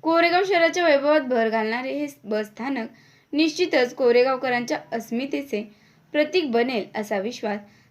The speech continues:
सर्वसामान्य जनतेला वाटत आहे. कोरेगाव शहरात साखळी पुलानजीक जुने बस स्थानक असून, येथून सोलापूर, तुळजापूर, गाणग-, गाणगापूर,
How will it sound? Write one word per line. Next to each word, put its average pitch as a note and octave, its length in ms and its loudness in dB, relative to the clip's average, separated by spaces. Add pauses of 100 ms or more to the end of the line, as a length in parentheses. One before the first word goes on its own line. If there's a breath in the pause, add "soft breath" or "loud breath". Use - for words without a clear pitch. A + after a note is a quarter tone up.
सर्वसामान्य E4 640 2
जनतेला B3 420 0
वाटत A#3+ 360 -6
आहे. F3+ 220 -14 (840)
कोरेगाव E4+ 440 4
शहरात E4 260 4
साखळी C4 400 0
पुलानजीक B3 640 -4
जुने A3 320 -4
बस G3+ 180 -2
स्थानक A3 460 -8
असून, A#3+ 300 -6 (400 soft breath)
येथून D4+ 340 0
सोलापूर, A#3+ 580 2
तुळजापूर, G#3+ 720 -2
गाणग-, G#3 840 -4
गाणगापूर, A3+ 600 0